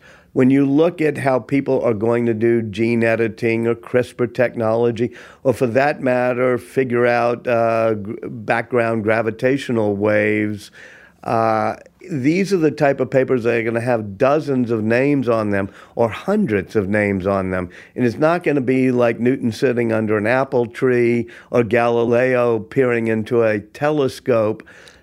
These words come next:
because this ability to make great mental leaps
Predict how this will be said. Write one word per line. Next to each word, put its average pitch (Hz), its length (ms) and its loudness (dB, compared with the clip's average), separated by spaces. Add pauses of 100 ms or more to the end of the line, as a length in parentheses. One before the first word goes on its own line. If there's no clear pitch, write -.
(140)
because 147 920 2 (280)
this 131 360 -2 (440)
ability 117 1120 0 (380)
to - 160 2
make 123 380 0
great 156 460 0
mental 131 540 0
leaps 123 520 -2